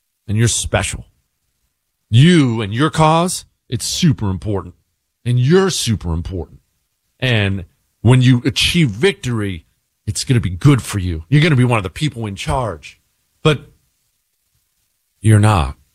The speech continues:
You're gonna be left out in the cold, living under the same misery of the destruction you've created. The only difference between you and me is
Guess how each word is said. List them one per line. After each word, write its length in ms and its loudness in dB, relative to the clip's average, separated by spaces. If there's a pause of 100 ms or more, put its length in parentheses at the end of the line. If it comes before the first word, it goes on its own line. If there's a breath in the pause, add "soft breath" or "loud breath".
(1040)
You're 100 4
gonna 160 4
be 120 2
left 320 0
out 200 0
in 100 -2
the 60 -4
cold, 600 2 (680)
living 460 4
under 240 -4
the 80 -8
same 680 -2
misery 500 -2
of 140 -2
the 80 -4
destruction 720 2
you've 240 2
created. 720 0 (500)
The 140 4
only 240 4
difference 480 0
between 460 0
you 500 2 (640)
and 180 0
me 400 0
is 380 -8